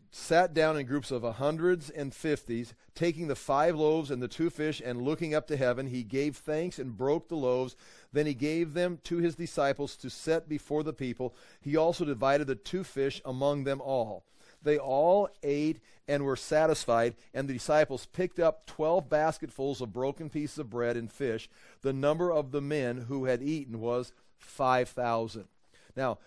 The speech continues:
this is similar to Moses providing manna for the people and the quail. The difference is here is they gathered the broken piece. They gathered the,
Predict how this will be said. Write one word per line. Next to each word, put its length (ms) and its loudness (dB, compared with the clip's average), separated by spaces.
this 180 0
is 140 -4
similar 340 0
to 60 0
Moses 440 0
providing 540 -2
manna 440 -2
for 180 -6
the 100 -6
people 500 -6
and 440 -6
the 100 -6
quail. 600 -2
The 100 0
difference 560 -2
is 360 -2
here 420 -2
is 260 2
they 200 0
gathered 600 2
the 80 -6
broken 440 -4
piece. 220 -4
They 160 -4
gathered 540 0
the, 120 0